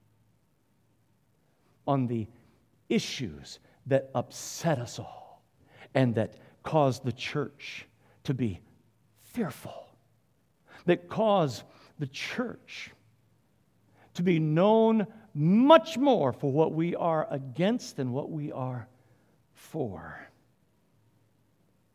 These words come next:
I expend more energy, I expend more emotional output fretting and frowning and smirking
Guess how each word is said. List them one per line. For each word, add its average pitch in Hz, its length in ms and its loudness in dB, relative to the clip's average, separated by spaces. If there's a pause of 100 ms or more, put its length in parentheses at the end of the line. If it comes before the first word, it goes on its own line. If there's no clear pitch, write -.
(580)
I 131 140 -2
expend 135 480 -2
more 156 420 -2
energy, 190 640 -6 (1040)
I 123 60 -6
expend 131 380 -4
more 127 240 -2
emotional 147 920 -4 (140)
output - 540 -10 (580)
fretting 170 720 0 (1300)
and 98 160 -8
frowning 160 720 -2 (2250)
and 110 180 -2
smirking 156 960 -2